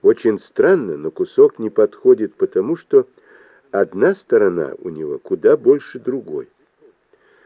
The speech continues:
"Так или иначе, но он этого не заметит", констатировала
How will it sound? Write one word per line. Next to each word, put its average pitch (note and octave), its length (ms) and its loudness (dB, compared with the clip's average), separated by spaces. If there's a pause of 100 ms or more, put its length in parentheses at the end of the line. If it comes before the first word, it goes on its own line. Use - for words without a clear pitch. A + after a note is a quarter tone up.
(300)
"Так B2 300 0
или G#2 240 0
иначе, B2 480 0
но G2 400 0 (100)
он D#2+ 220 -6
этого F#2 300 -2
не G#2+ 160 -4
заметит", C#3+ 680 -2 (400)
констатировала E2 1080 -4